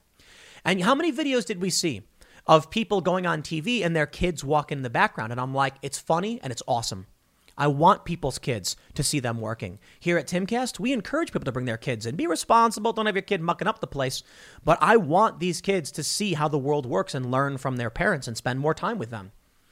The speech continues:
I think that's very important. And that's awesome, to be completely honest. Now, what happens in the end? The challenge, I suppose, is that the standard of living for a lot of people will go down by some metrics. But, um, I gotta be a, I,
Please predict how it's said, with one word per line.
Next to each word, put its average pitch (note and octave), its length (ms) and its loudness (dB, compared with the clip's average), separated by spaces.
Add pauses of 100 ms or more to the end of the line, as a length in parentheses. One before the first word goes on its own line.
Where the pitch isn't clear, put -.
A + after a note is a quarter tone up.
(120)
I D#3+ 120 0
think G3+ 200 0
that's F#3+ 160 2
very D3 500 2
important. A2+ 540 -10 (400)
And F3 140 -2
that's G#3+ 260 0
awesome, C3+ 460 2 (180)
to C#3+ 80 -6
be C3+ 120 -2
completely B2+ 440 -6
honest. E3+ 380 -4 (960)
Now, B2+ 120 2
what D#3+ 200 6
happens C#3 300 0
in A#2+ 60 -6
the A#2+ 120 -2
end? C#3 240 0 (920)
The - 80 -8
challenge, B3 360 6
I G#3+ 120 4
suppose, F#3 560 4
is C#3+ 220 0
that D3 400 2
the C3+ 100 -10
standard D#3 360 0
of C3 80 0
living C#3+ 200 0
for C#3+ 100 -2
a C3 60 2
lot C#3 160 4
of C#3 120 -4
people C#3+ 240 0
will C3+ 140 2
go C3 180 2
down B2 360 0
by A2+ 140 -2
some B2+ 300 0
metrics. C3+ 480 -4
But, B2+ 320 -2
um, A2+ 400 -2
I D3 80 -2
gotta G3+ 140 2
be E3 220 0
a, C3+ 80 2
I, B2+ 200 -2